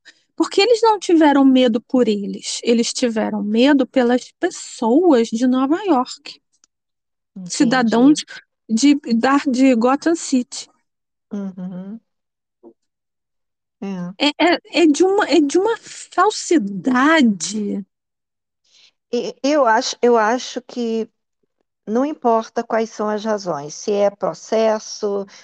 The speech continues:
Speaker 2: pra pedir segurança, se é porque ficou puto porque flopou tudo, ou porque eles precisam ter mais hashtags, ou porque eles precisam mostrar o valor deles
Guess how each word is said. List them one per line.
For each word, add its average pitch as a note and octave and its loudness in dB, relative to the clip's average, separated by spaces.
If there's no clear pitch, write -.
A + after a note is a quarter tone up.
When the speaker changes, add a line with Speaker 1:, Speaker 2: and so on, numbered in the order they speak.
Speaker 2:
pra G3+ -2
pedir F#3 -10
segurança, F#3 -2
se G#3 -4
é G3+ 2
porque F#3 -4
ficou F#3+ -8
puto G#3+ -6
porque - -6
flopou F#3 -4
tudo, G3 -4
ou - 0
porque A3+ -8
eles G3+ -6
precisam G#3 -12
ter G3 -8
mais F#3+ -6
hashtags, F#3 -2
ou G3+ -4
porque - -8
eles G3+ -4
precisam A#3 -4
mostrar B3+ -2
o C4+ -6
valor G3+ -2
deles F3+ -4